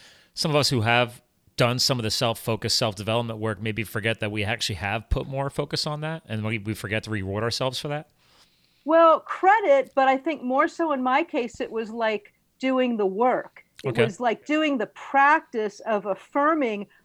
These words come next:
Speaker 2: "I show up in my life," you
Speaker 1: Hmm.
Speaker 2: know, and putting the message out,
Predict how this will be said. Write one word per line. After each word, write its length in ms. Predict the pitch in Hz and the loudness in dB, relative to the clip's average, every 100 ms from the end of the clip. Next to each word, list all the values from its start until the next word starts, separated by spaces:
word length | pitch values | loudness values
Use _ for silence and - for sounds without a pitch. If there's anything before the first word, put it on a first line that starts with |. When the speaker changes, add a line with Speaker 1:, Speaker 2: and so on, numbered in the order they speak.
| - | 2
Speaker 2:
"I 240 | 254 262 | 4 6
show 400 | 247 - 254 233 | 2 -2 0 2
up 200 | 226 214 - | 2 0 -4
in 240 | 202 202 | -8 -6
my 220 | 190 185 | -4 -4
life," 420 | 185 175 156 - _ _ - | -2 -4 -4 -8 _ _ -14
you 100 | 202 | -8
Speaker 1:
Hmm. 60 | 208 | -4
Speaker 2:
know, 200 | 196 196 | -2 -2
and 140 | 196 | -6
putting 380 | - 320 330 320 | -6 -4 -2 -2
the 80 | 254 | 0
message 480 | 247 247 269 190 226 | 0 0 -2 -8 -2
out, 280 | 202 202 | 0 0